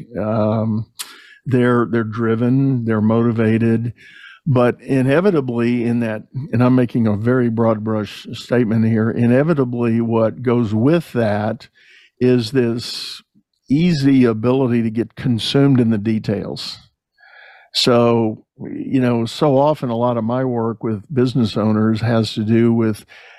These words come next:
breaking apart. And as the classic phrase goes, I, I've gotta work with them to work on their business, not in their business.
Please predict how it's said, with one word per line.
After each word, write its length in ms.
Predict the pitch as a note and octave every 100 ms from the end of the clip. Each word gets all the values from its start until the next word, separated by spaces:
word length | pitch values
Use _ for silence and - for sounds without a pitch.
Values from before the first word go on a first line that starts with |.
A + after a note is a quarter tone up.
| _ _ -
breaking 560 | C3 B2 C#3 D3 C3
apart. 540 | G#2 F#2 C#3+ C#3 B2+ A2+
And 200 | A2 E2
as 220 | A#2 G#2+
the 100 | A2
classic 560 | - B2+ A#2+ - G2+
phrase 380 | - B2 A#2+ B2
goes, 440 | - A2+ A2+ A2+ G#2+
I, 100 | A2
I've 240 | F2+ A#2
gotta 200 | B2 B2
work 260 | A2+ B2 A#2+
with 120 | A2
them 260 | B2 A#2
to 100 | A2+
work 240 | A#2 A2+ -
on 260 | - C3+ D#3+
their 140 | C3
business, 480 | A2+ A2+ A2 B2 -
not 260 | B2 A2 -
in 240 | B2 B2
their 220 | A2 G2+
business. 640 | G2 G2+ G2 - A#2 -